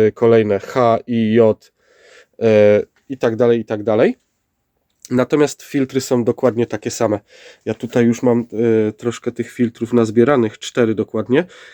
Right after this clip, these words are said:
One są ustawione po kolei, tak jak był wymieniany olej, więc można by było zobaczyć, czy te opiłki występują i czy w ogóle redukowały się, czy, czy występowało ich dosyć dużo. Jeżeli chodzi o korek spustowy oleju, to go tam mam gdzieś, e, odnajdźcie sobie.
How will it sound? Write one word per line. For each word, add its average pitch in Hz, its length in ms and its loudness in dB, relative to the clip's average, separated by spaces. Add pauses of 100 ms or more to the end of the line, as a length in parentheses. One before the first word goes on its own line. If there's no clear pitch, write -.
(120)
One 127 220 -6
są 131 220 -8
ustawione 117 640 -6
po 113 140 -12
kolei, 117 380 0
tak - 200 -10
jak 110 160 -4
był 113 180 0
wymieniany 110 520 0
olej, 123 280 2
więc 110 220 -2
można 110 300 -2
by 107 100 -6
było 110 200 2
zobaczyć, 110 460 -2
czy - 180 -8
te - 200 -4
opiłki 113 640 2 (280)
występują 214 800 -2
i 131 80 -4
czy - 140 -10
w 110 60 -4
ogóle 107 420 -2
redukowały 113 640 -2
się, 127 160 -4
czy, 113 220 -4 (380)
czy 117 140 -8
występowało 110 720 -2
ich 107 160 -8
dosyć 107 300 -12
dużo. 101 320 -4 (440)
Jeżeli 131 320 2
chodzi 123 280 0
o 120 80 2
korek 117 300 -4
spustowy 110 500 -6
oleju, 107 320 0
to 104 140 -10
go 101 140 -6
tam 95 200 -4
mam 95 280 0
gdzieś, - 640 -6
e, 95 440 0
odnajdźcie 113 460 -2
sobie. 110 280 -4